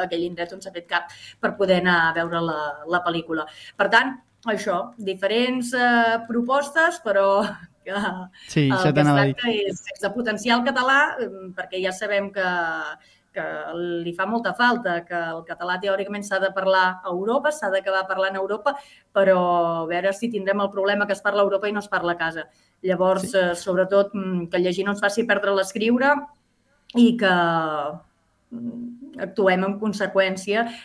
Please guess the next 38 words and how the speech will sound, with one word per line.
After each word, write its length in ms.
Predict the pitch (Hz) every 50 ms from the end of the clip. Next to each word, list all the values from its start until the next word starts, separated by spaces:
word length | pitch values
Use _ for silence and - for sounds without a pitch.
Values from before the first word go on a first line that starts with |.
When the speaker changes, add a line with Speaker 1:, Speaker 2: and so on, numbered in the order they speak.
| -
Speaker 1:
i 380 | - 180 180 180 175 170 165 165
utilitzem, 880 | 165 170 170 180 - 180 170 175 170 170 175 202 190 190 208 240 269 269 - - - - - - -
eh, 520 | 202 185 180 175 170 165 165 160 160 160 160
el 100 | 165 170 170
català 540 | - 170 - 160 175 185 190 208 240 277 269
en 100 | 220 196
el 140 | 180 180
nostre 300 | 175 185 190 - 196 190
dia 200 | 185 196 190 196
a 20 | 190
dia 360 | 190 233 226 220 226 247 262 277 285
i 260 | 240 185 175 170 165 165
també 340 | 170 170 165 160 156 165 185
el, 300 | 190 175 170 151 151 151 151 147 147 151 - - 180 - _ _ _ _ 208 190
l'utilitzem 460 | 170 170 - 175 180 170 180 170 165 175
com 120 | 196 185
a 40 | 190
servei, 540 | 185 - - 151 - - 175 196 208 185 156
no? 300 | 151 170 240 269 226 170 160
I 60 | 180 180 180
el 80 | 160
reclamem 460 | 160 - 156 - 170 160 170 226 285 240
com 140 | - - 165
a 40 | 160
servei. 420 | - - 170 160 160 165 156 151 151 - - - - - _
Penso 200 | - 160 - 190
que 100 | 190 196
això 140 | 196 202 190
és 80 | 185 220
important, 500 | 214 202 - 180 175 180 - 196 190 185
no? 220 | 185 196 240 254 240
Perquè, 460 | 208 185 180 - 180 170 170 170 170 - - - - - -
de 120 | - 175
fet, 180 | 170 190 202 208
el, 720 | 220 208 208 202 202 202 196 190 190 185 180 180 180 180
Speaker 2:
Sí. 100 | - 180
Speaker 1:
el 100 | 170 175 170
cinc, 540 | - - - 247 247 247 269 302 311 -